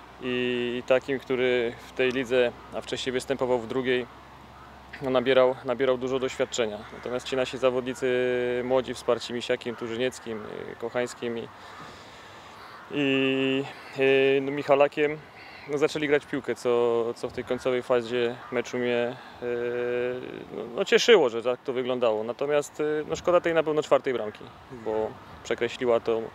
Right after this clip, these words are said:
dobrą dyspozycję dwudziestominutową. Pelikan wygrał ten mecz, bo wykazał się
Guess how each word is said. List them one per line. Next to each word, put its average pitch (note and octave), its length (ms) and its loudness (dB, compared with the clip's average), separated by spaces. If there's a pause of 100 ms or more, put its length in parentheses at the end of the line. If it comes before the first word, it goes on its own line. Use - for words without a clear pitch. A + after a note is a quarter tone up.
(600)
dobrą A#2 320 4
dyspozycję A#2 520 -4
dwudziestominutową. A2+ 1400 -2
Pelikan D3+ 440 4 (800)
wygrał D3+ 440 6 (540)
ten C#3+ 140 0
mecz, D3+ 440 0 (1080)
bo B2+ 120 0
wykazał C3+ 460 4
się C3 380 0